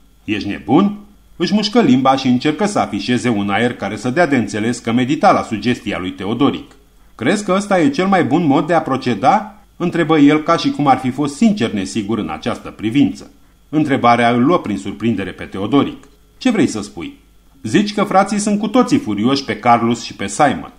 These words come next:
Dacă atitudinea asta persistă, n-o să voteze pentru Carlus. Dar, dacă el se retrage, garda veche va propune un alt candidat.” S-ar putea ca a doua oară să aleagă mai bine. Ar putea fi vorba despre cineva popular, ă,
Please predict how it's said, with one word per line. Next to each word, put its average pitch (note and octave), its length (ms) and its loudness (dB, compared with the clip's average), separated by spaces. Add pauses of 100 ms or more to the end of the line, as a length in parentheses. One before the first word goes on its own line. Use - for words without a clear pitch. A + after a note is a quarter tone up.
(360)
Dacă A#2 300 0
atitudinea A2+ 680 2
asta B2 240 2
persistă, C#3+ 800 -2
n-o G#3+ 100 -2
să E3 120 0
voteze G#2 400 -2
pentru F#2 340 -6
Carlus. E2+ 560 -2 (180)
Dar, C3+ 300 4
dacă G2 280 -4
el B2 200 2
se B2 160 -2
retrage, B2 640 0 (240)
garda E3+ 360 2
veche E3+ 280 0
va E3 140 2
propune F#3 400 0
un G3 180 0
alt D3 220 4
candidat.” G2+ 600 -2 (400)
S-ar B2 180 2
putea G#2+ 340 -2
ca F2 100 -6
a D#2+ 100 0
doua G#2 220 -2
oară G#2+ 280 2
să A2+ 140 -4
aleagă G#2 320 -2
mai F2+ 200 -4
bine. C#3+ 320 -2 (360)
Ar B2 180 0
putea A#2 240 -2
fi A#2+ 140 -2
vorba G2+ 360 0
despre B2+ 340 -10
cineva G2 380 -2
popular, B2+ 580 -2
ă, E2+ 460 -8